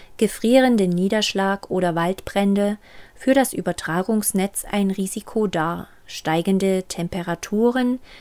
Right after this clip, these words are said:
erhöhen die Übertragungsverluste. Vier Punkt sechs Tourismus.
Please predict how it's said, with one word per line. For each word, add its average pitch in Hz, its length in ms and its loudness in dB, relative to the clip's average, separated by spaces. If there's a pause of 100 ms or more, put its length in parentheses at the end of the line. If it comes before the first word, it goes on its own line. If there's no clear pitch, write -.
(140)
erhöhen 240 720 4
die 202 180 -2
Übertragungsverluste. 175 1500 -4 (2750)
Vier 269 240 2
Punkt 196 400 -2
sechs - 480 -4 (240)
Tourismus. 190 840 -2